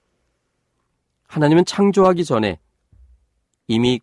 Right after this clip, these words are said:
구원자가 되기를 결심하신 분이셨습니다. 하나님께서 창조할 사람이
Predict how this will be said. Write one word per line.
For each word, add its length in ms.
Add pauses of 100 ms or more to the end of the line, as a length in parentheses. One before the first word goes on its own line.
구원자가 760
되기를 400
결심하신 760
분이셨습니다. 760 (1800)
하나님께서 680
창조할 600
사람이 560